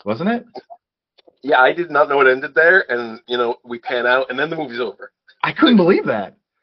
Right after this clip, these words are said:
Speaker 2: <laughs>
Speaker 1: I
Speaker 2: Um,
Speaker 1: liked, I
Speaker 2: but
Speaker 1: kinda liked it, though, 'cause I'm like, "I don't need the exposition of, like, where they all end up afterwards and if they're happy and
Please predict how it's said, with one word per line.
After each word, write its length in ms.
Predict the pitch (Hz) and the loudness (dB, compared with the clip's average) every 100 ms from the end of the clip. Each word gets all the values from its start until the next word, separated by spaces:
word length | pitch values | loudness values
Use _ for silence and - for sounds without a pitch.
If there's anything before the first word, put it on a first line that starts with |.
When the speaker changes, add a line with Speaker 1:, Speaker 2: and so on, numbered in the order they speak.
| _ | _
Speaker 2:
<laughs> 1300 | - - - - _ - - - - - _ _ _ | -10 -10 -10 -16 _ -20 -20 -20 -20 -20 _ _ _
Speaker 1:
I 80 | 180 | 0
Speaker 2:
Um, 100 | 208 | 4
Speaker 1:
liked, 240 | 254 415 - | 4 2 -2
I 80 | - | 0
Speaker 2:
but 100 | 220 | 0
Speaker 1:
kinda 140 | 240 | 0
liked 240 | 190 214 180 | -2 -4 -8
it, 100 | 147 | -8
though, 140 | 113 | -8
'cause 140 | 113 | -8
I'm 80 | 127 | -10
like, 160 | 139 127 | -8 -10
"I 100 | 151 | -6
don't 160 | 202 185 | -6 -6
need 200 | 127 131 | -10 -10
the 120 | 110 | -6
exposition 640 | 110 - - 101 101 104 98 | -6 -8 -10 -8 -8 -8 -10
of, 120 | 90 | -8
like, 200 | 90 85 | -10 -8
where 180 | 92 92 | -10 -8
they 120 | 90 | -8
all 240 | 87 90 | -8 -8
end 120 | 87 87 | -10 -12
up 180 | 85 87 | -12 -12
afterwards 520 | 85 - 87 87 85 | -12 -12 -14 -14 -14
and 80 | 87 | -18
if 80 | - | -14
they're 120 | 78 | -12
happy 340 | 82 82 78 | -10 -10 -12
and 160 | 80 85 | -20 -20